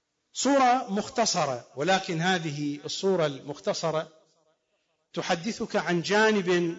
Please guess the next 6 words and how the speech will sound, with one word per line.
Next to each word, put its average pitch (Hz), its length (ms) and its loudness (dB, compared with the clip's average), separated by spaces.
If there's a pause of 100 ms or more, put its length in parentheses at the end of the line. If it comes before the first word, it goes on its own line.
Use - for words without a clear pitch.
(840)
مما 175 280 2
جرى 190 260 4
على 135 360 0
سيدة 123 460 -6
النساء. 107 400 -10 (3750)
اسم 262 640 4